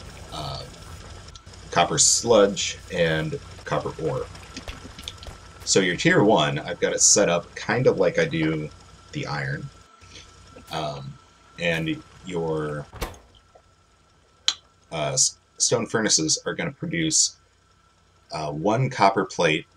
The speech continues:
and two copper sludge for every three copper ore that is put into it.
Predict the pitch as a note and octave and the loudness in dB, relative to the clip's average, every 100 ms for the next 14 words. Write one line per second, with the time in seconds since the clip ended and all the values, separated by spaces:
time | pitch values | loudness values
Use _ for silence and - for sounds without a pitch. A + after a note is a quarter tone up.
0 | _ _ _ - - C#3 - - C3+ C3+ | _ _ _ -8 -6 -4 -4 4 6 6
1 | C3+ G2 - F2 - F#2+ E2 C2 C#3 - | 6 2 4 2 4 4 4 0 -6 -10
2 | - _ - E2+ E2 D#2+ D#2+ C#2+ - - | -12 _ -4 -2 0 0 -2 -4 -8 -12
3 | G#2+ B2 A2+ G2+ D#3+ - - - D#2+ D#2+ | -4 0 0 0 0 0 0 -2 0 0
4 | D2 D2 C#2+ - D#2+ D2 C#2 C2+ - | 0 -2 -4 -4 -6 -6 -6 -8 -10